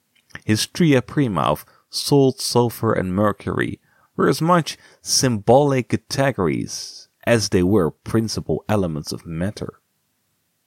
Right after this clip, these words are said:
His organic arceus was a metaphor for how he believed the human body to work, rather than an accurate description of his observations.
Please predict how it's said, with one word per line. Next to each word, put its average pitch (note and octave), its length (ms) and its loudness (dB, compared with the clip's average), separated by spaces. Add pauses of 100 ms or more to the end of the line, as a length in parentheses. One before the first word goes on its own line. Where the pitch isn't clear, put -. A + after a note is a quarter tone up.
(280)
His C3+ 200 0
organic C3 640 0 (400)
arceus A2+ 800 0 (240)
was F#2+ 160 0
a F#2 80 0
metaphor F#2+ 720 -2
for E2+ 180 -6
how A2 260 -2
he B2+ 140 2
believed A2 640 2
the F2 60 -4
human A2+ 420 -2
body G#2 300 2
to - 120 -6
work, E2+ 580 -2 (440)
rather G#2+ 440 6
than F2+ 180 2
an F2 200 -4 (120)
accurate F#2 400 0
description - 600 -4
of D#2 140 -2
his D#2 120 -4
observations. - 1040 -6